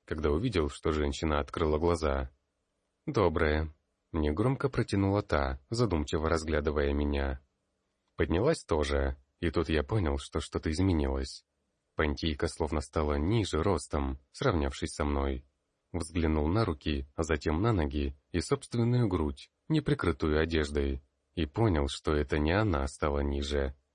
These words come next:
это я стал выше. А заодно нарастил себе порядком мышечной массы,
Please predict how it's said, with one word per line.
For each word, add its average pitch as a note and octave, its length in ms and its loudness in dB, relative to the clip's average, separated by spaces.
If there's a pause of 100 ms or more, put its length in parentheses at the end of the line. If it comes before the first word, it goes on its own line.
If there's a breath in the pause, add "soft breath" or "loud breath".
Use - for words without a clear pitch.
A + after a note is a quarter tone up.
это E2 280 2
я F2+ 540 2
стал D2 540 2
выше. D#2+ 720 0 (460)
А E2+ 140 4
заодно D2+ 680 2
нарастил D#2+ 440 2
себе E2 300 0
порядком E2+ 840 2
мышечной D#2 540 0
массы, C#2+ 600 0